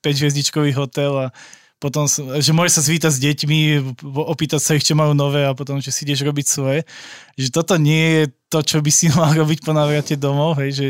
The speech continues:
dobre mať chvíľku svoju jaskyňku, ale že, že proste toto nie,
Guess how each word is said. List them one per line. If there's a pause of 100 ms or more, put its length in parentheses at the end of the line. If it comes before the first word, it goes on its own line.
dobre
mať
chvíľku
svoju
jaskyňku,
ale
že, (480)
že
proste
toto
nie,